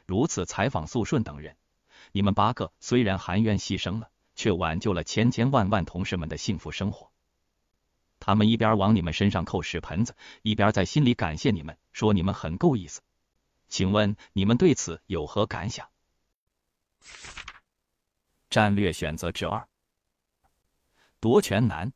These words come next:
掌权更难。之所以能夺权，根源在于大家不爽之前咸丰失败的政策，不爽那八个讨厌的家伙，需要有人为战争失败和圆明园被烧背黑锅。想掌权，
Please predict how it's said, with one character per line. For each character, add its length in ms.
掌 240
权 220
更 180
难。 240
之 160
所 160
以 100
能 160
夺 200
权， 280
根 180
源 220
在 160
于 340
大 160
家 260
不 220
爽 240
之 140
前 200
咸 220
丰 180
失 200
败 120
的 80
政 220
策， 180
不 140
爽 220
那 120
八 180
个 100
讨 260
厌 140
的 80
家 220
伙， 160
需 180
要 160
有 160
人 260
为 180
战 240
争 160
失 220
败 280
和 200
圆 200
明 200
园 200
被 160
烧 320
背 180
黑 200
锅。 220
想 220
掌 200
权， 340